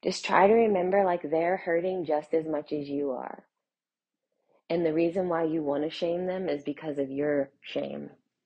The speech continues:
and your thorns that you've collected and your brick wall that you've built up. And so the last card that we got, our bonus one for this reading, was Stop Trying to Fix People,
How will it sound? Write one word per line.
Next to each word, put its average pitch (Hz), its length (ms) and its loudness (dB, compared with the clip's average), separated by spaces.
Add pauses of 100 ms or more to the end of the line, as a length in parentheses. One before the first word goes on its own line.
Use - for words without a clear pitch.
and 147 140 -2
your 143 140 6
thorns 135 520 -4
that - 100 -6
you've - 200 -4
collected - 540 -6
and 151 140 -2
your 143 100 0
brick 139 260 0
wall 139 240 0
that - 120 -4
you've 139 180 -6
built - 300 -6
up. - 180 -12 (2750)
And 185 140 2
so 196 120 8
the 185 120 4
last 185 320 6
card 185 480 0
that 165 240 2
we 165 100 0
got, 147 300 0 (260)
our 160 120 0
bonus 170 440 0
one 147 280 -2
for 147 120 -6
this 143 240 -4
reading, 135 300 -2
was 139 120 -4
Stop 165 300 0
Trying 185 260 -2
to 170 60 -4 (100)
Fix - 320 -6
People, - 460 -10